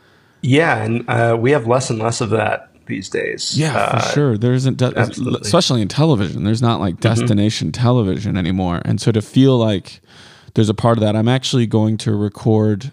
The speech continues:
Speaker 2: uh, later today. It's, um, Monday night into Tuesday morning right now. Uh, later on, on Tuesday, I'm gonna record a, an episode with, uh, with the great Carl Tart. We are both gonna be guests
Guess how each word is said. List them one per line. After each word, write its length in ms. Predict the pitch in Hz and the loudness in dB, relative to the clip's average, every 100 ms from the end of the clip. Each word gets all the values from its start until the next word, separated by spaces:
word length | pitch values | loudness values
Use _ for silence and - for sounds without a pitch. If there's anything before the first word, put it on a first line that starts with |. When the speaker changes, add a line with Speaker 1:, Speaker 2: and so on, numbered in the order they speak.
| - | -6
Speaker 2:
uh, 220 | 104 104 | -2 0
later 520 | 104 107 107 107 113 110 | 0 0 0 0 0 0
today. 920 | - - 95 - 123 107 98 110 117 - | -4 -4 -4 0 2 2 2 0 -2 -6
It's, 340 | - - - - | -8 -10 -8 -4
um, 400 | 98 101 117 - _ - | -2 -2 -6 -14 _ -8
Monday 320 | - 104 101 | -2 0 2
night 200 | 104 76 | 0 -2
into 160 | 92 | -4
Tuesday 300 | - 101 95 | -4 -4 -2
morning 280 | 95 101 98 | 0 0 0
right 180 | 98 98 | -2 -2
now. 260 | 110 107 - - - - | 0 0 -2 -10 -20 -4
Uh, 360 | 110 104 101 104 | 2 2 2 2
later 260 | 107 120 | 2 2
on, 160 | 117 110 | 0 0
on 100 | 104 | -2
Tuesday, 340 | - 123 110 | -2 -2 0
I'm 140 | 104 101 | 0 0
gonna 180 | 104 101 | 0 0
record 480 | 101 - 107 104 | -2 -2 0 0
a, 200 | 98 92 - | 0 -4 -4
an 160 | 80 | -4
episode 380 | 101 - - 107 | -2 -4 -4 -4
with, 160 | 95 104 | -2 -4
uh, 140 | - - | -4 -2
with 160 | 101 - | -2 -2
the 80 | |
great 240 | - 123 - | 0 0 0
Carl 280 | - 127 123 | -2 0 0
Tart. 360 | - 147 - | -2 -2 0
We 100 | 101 | -2
are 60 | 95 | 0
both 180 | 104 - | -2 -2
gonna 160 | 104 | -2
be 140 | 101 92 | -2 0
guests 560 | 101 101 - - - | 0 -2 -4 -12 -16